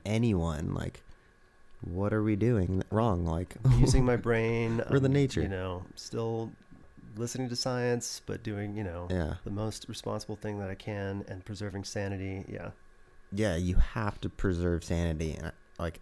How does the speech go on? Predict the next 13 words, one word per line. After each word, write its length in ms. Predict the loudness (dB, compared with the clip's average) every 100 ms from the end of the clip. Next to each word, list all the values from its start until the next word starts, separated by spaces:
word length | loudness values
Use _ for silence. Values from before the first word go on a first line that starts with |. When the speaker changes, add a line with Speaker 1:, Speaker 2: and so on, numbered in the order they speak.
| -6
Speaker 1:
I 120 | -2 0
feel 180 | 4 4
like 180 | 4 2
this 180 | -2
is 40 | 0
gonna 140 | -2
take 240 | -2 -4 -4
a 80 | -8 -14 -16
huge 540 | -6 0 0 0 -2
toll 320 | 2 4 4
on, 180 | 2 0
like, 240 | -2 -4
the 60 | -10